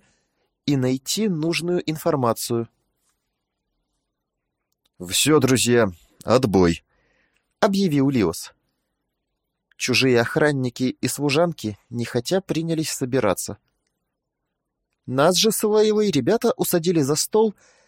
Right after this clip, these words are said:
и предложили жаркое. Признаться честно, ради мяса я могла простить что угодно. Даже недобрые взгляды одной из горничных, которой не понравилось, что я присела возле Пауля.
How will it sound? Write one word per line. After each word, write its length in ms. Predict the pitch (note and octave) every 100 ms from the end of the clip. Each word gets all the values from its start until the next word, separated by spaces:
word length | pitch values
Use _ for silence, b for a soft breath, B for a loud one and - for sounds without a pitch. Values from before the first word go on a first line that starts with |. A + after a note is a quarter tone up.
| b b
и 100 | A#3+
предложили 640 | - G#3 C#3 A#2+ G2+ D#3 E3
жаркое. 580 | C3+ C3 - G2 F#2+ - _ _ _ _ _ _ _ _ _ _ _ _ _ _ _
Признаться 460 | C3+ D3 C#3+ C3+ D3
честно, 460 | - G#3+ - F#2 - _
ради 280 | - G#3+ F3
мяса 340 | G3 A3 - D3+
я 160 | G3+
могла 300 | F#3+ E3 E3+
простить 420 | E3 D3 - G3+
что 300 | - - F3
угодно. 560 | E3 D3+ G2+ F#2+ F2 G2 _ _ _ _ _ _ _ _ _
Даже 460 | G2 A2+ E3 G3 F#3
недобрые 560 | E3 B2+ C3+ A2+ A#2
взгляды 480 | G2+ F#2+ C#3 E3+ F3
одной 400 | - B2+ A#2 D#3+
из 140 | C#3+ C3+
горничных, 720 | E3 D#3 F#2+ - F#2 - _ _ _ _ _ _
которой 380 | - - A#3+ A#3+
не 120 | A3+
понравилось, 720 | - A#3+ A3 D3+ G2+ F2 - _ _ _ _
что 220 | - - C#3+
я 160 | C#3
присела 600 | - C3 - C#3 F3 G#3
возле 360 | D3+ C#3 C#3+ E3
Пауля. 500 | - A#2 G2 F#2